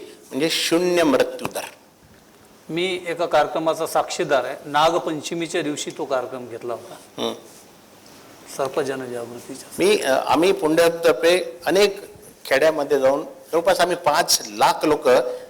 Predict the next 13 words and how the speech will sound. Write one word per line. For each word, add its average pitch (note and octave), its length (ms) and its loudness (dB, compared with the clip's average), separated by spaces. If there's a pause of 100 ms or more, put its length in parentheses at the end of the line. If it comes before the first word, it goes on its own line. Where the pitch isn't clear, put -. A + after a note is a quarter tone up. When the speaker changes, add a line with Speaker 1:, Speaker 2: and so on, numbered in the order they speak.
(180)
Speaker 1:
सर्पदंश E3 640 2
जनजागरण C3 640 2
केलेत. A#2 280 2
प्रथमोपचार C#3 720 4
काय B2+ 200 6
करावा, A2+ 480 4 (360)
श्रद्धा, - 600 0
अंधश्रद्धेच्या D3 680 2
आहारी B2+ 180 0
का C#3 220 2
जाऊ B2 220 4
नये. A2+ 120 2
भारतातले B2+ 520 0